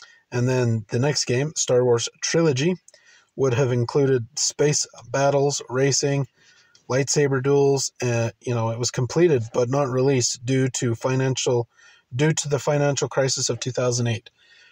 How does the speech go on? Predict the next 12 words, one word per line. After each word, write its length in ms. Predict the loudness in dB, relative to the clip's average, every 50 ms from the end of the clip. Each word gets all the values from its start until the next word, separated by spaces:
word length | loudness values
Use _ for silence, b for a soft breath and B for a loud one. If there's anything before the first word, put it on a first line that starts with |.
| b
So, 340 | b 0 2 2 2 2 0 _ _ _ _ _ _ _ _ _ _ -18 -6
theoretically, 1000 | -2 2 2 4 4 4 4 4 4 2 2 0 0 0 0 2 0 -2 -2 -6 _ _ _ _ _ _ _ _ _ _ _ _ _ _ _ _ _
this 240 | -2 0 0 0 0
game 640 | 0 0 2 2 2 2 2 2 2 2 0 0 -2 -6 _ _ _ _ _ _ _ _ -2
is 180 | -2 -2 0
just 260 | 0 0 0 0 2
sitting 480 | 2 2 2 2 2 0 0 0 0 -2 _ -4
somewhere 600 | -2 -2 0 0 0 0 0 -2 -2 -4 -6 -10 _ _ _ _ _ _ _ _ _ _ _ _ _ _ _ _ _ _ _ _ _ _ -6
and 140 | -6 -4 -4
could 140 | -4 -4
be 120 | -2 -2 0
released. 600 | 0 2 2 2 2 2 2 0 -2 -4 -6 -10